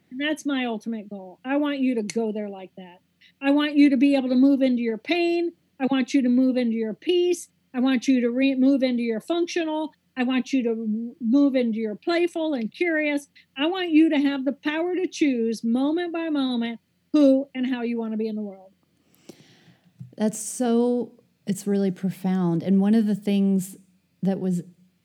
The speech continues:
Speaker 2: uh, with your recovery as well is that you, you talk about choosing which emotions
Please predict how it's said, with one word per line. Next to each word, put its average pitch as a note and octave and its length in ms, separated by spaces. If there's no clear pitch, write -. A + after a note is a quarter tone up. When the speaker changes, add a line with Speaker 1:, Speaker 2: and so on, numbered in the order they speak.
Speaker 2:
uh, G3 200
with G3 240
your F#3+ 200
recovery E3+ 600
as D#3+ 160
well G3 600
is F3 600
that F3+ 200
you, A3 600
you F#3+ 140
talk G#3+ 280
about F3+ 360
choosing A#3+ 800
which G3+ 200
emotions E3+ 920